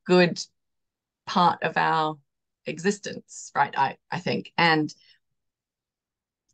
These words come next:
I unapologetically want to work with people who are my friends, who inspire me, who I want to have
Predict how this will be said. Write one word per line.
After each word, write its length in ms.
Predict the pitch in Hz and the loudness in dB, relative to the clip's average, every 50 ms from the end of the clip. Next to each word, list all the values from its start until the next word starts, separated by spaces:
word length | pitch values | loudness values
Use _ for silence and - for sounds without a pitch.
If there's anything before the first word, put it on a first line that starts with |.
| _ _ - | _ _ 2
I 220 | 175 196 196 202 202 | 4 4 4 4 4
unapologetically 1080 | - 185 196 185 185 - 202 180 170 - 185 190 - - 175 - - 160 160 156 151 156 | 4 4 4 4 2 2 2 2 2 2 2 0 0 -2 -8 -6 -4 -4 -4 -4 -2 2
want 280 | 170 208 220 214 - - - - - | 4 4 4 4 2 -4 -6 -4 -2
to 320 | - 160 123 - - 127 - _ _ _ _ _ _ _ - | -2 -2 -2 -2 -4 -10 -14 _ _ _ _ _ _ _ -18
work 480 | 165 147 165 - 180 175 - - - - | -4 0 2 2 2 2 -2 -4 -6 -6
with 160 | 180 180 - | -6 -6 -4
people 720 | - 196 175 180 - - 175 160 160 156 156 151 - - _ _ _ _ _ _ _ - 185 175 | -4 -4 -4 -4 -4 -2 0 2 2 2 0 -2 -4 -6 _ _ _ _ _ _ _ -10 -8 -4
who 140 | 185 170 160 | -4 0 2
are 180 | 156 160 156 156 | 2 2 2 2
my 380 | 160 156 151 151 156 156 151 _ _ _ _ _ _ _ _ _ _ _ - - | 0 -2 -2 -2 -2 -4 -6 _ _ _ _ _ _ _ _ _ _ _ -12 -4
friends, 560 | - 196 196 190 190 190 190 190 190 190 - - _ - - - | 0 2 2 2 2 2 0 0 -2 -4 -8 -14 _ -16 -14 -12
who 180 | 156 151 147 147 | -12 -10 -8 -6
inspire 600 | 143 143 147 - - - 202 190 185 180 180 175 | -4 -4 -6 -4 0 4 6 6 8 8 6 4
me, 420 | 175 175 170 165 165 165 160 - - - - | 4 2 2 2 0 0 -2 -6 -10 -12 -8
who 360 | 160 156 147 147 147 139 160 - - - - - _ _ _ - | -8 -8 -8 -6 -4 -4 -4 -4 -6 -16 -16 -20 _ _ _ 4
I 540 | 160 165 151 151 143 143 147 - - - - _ _ _ _ _ _ _ _ _ - | 6 6 6 6 6 4 4 2 0 -2 -6 _ _ _ _ _ _ _ _ _ 2
want 300 | 175 165 170 165 - - | 4 4 4 4 2 -2
to 100 | 190 180 | -2 0
have 340 | 180 180 170 156 156 156 | 2 4 2 2 2 0